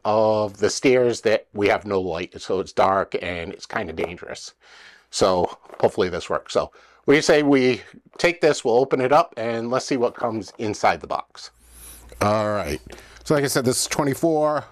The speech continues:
foot outdoor solar L E D, L E D rope lights. Uh, includes one light kit in here. I'm assuming that the,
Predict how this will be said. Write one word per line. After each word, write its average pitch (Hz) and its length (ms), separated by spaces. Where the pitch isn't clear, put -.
foot - 460
outdoor 147 420
solar 160 420
L 135 200
E 120 60
D, 120 320
L 185 260
E 151 240
D 131 440
rope 113 360
lights. 85 500
Uh, 95 340
includes - 400
one 151 220
light 139 240
kit - 180
in 101 140
here. 110 420
I'm 104 160
assuming 185 600
that 92 160
the, 92 200